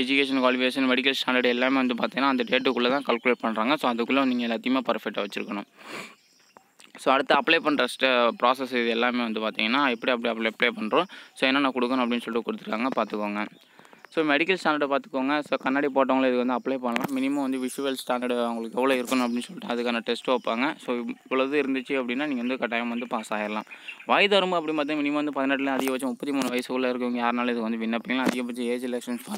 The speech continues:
the, say, S G S டிக்கு வந்து ஃபைவ் இயர்ஸுக்கும், ஓ பி சி நான் கிரிமினல் ஸோ three years வந்து கொடுத்துருக்காங்க. எக்ஸ் சர்வீஸ் மேனுக்கு முப்பத்தி மூணு years வந்து கொடுத்துருக்காங்க. So, அது எல்லாமே, அஹ், இன்னும் பல விதமான relaxation details கொடுத்துருக்காங்க, பார்த்துக்கோங்க. குவாலிஃபிகேஷனை பொறுத்த வரைக்கும் நான் சொன்னது போல வந்து final எக்ஸாமினேஷன்ஸ், அ-, அதாவது வந்து minimum வந்து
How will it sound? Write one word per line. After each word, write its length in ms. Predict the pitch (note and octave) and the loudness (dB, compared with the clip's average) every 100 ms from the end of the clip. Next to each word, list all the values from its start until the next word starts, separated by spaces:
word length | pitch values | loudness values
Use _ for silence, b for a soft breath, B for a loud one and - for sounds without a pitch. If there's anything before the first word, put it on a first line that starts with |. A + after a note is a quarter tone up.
| A#2 | -2
the, 80 | D#3+ B B B | -2 B B B
say, 80 | - C#3 | 0 2
S 100 | - | 2
G 60 | D#3 | -2
S 100 | - | 0
டிக்கு 160 | C3 C3 | 0 2
வந்து 160 | C#3 D#3 | 4 2
ஃபைவ் 140 | B2+ A#2+ | 0 0
இயர்ஸுக்கும், 400 | B2+ A#2+ - C#3 B2+ | 0 0 -2 -4 -2
ஓ 20 | B2 | -2
பி 80 | B2+ | -2
சி 100 | B2+ B2 | -2 -4
நான் 140 | B2 A#2+ | -2 -4
கிரிமினல் 360 | A#2+ A#2 A#2 - | -4 -2 -4 -4
ஸோ 100 | A#2 A2 | -4 -4
three 120 | - B2 | -2 0
years 180 | A#2+ B2+ | 0 0
வந்து 140 | A#2+ A2+ | -4 -4
கொடுத்துருக்காங்க. 420 | A2 A#2 A2+ C3 B2+ | -6 -4 -2 -2 -4
எக்ஸ் 120 | B2+ | -4
சர்வீஸ் 220 | B2 A#2+ B2 | -4 -4 -4
மேனுக்கு 180 | B2+ A#2+ | -2 -4
முப்பத்தி 200 | - B2+ | -2 -2
மூணு 100 | A#2+ A#2 | -2 -2
years 200 | A#2 - | -4 -6
வந்து 140 | A#2+ A2+ | -8 -8
கொடுத்துருக்காங்க. 440 | G#2+ A2 G#2+ G#2+ G#2+ B B B - | -8 -6 -4 -4 -6 B B B -2
So, 40 | B2+ | 0
அது 100 | C3+ | 2
எல்லாமே, 220 | C#3+ D3 C#3 C3 | 2 2 2 2
அஹ், 140 | B2+ | 0
இன்னும் 220 | B2+ D3 - - | 0 -2 -4 -4
பல 160 | B2+ C3 | 0 0
விதமான 300 | C3 C3 B2+ | 0 -2 0
relaxation 460 | B2 C3 C3 B2+ B2+ | -2 -2 -4 -4 -2
details 280 | A#2+ A#2 A2+ A2+ | 0 -2 -2 -6
கொடுத்துருக்காங்க, 420 | A2+ - A#2 C3+ A#2 | -8 -8 -4 -2 -2
பார்த்துக்கோங்க. 400 | G#2 G#2+ G#2+ A2 - B B B - | -4 -4 -4 -6 -10 B B B 2
குவாலிஃபிகேஷனை 480 | F#3 G3+ F#3+ F3+ D3+ | 4 4 2 0 -2
பொறுத்த 180 | C#3+ C#3+ | 0 0
வரைக்கும் 200 | C#3+ D#3 | -2 -2
நான் 80 | C#3 | -2
சொன்னது 200 | C3+ C#3 C#3 | -2 -2 0
போல 180 | C3+ C#3 | 0 0
வந்து 120 | C#3 - | -2 -2
final 280 | C3 D3 C#3 | -2 0 -2
எக்ஸாமினேஷன்ஸ், 640 | B2+ C3 B2+ A#2+ C3 C#3+ - | -2 -2 -2 -4 -4 -2 0
அ-, 160 | B2 C#3 - b b | 2 2 0 b b
அதாவது 180 | B2 C#3+ | 2 2
வந்து 120 | C#3+ D#3 C#3 | 4 2 2
minimum 300 | D#3 E3 E3 | 4 4 2
வந்து 200 | D3+ D#3 | 2 2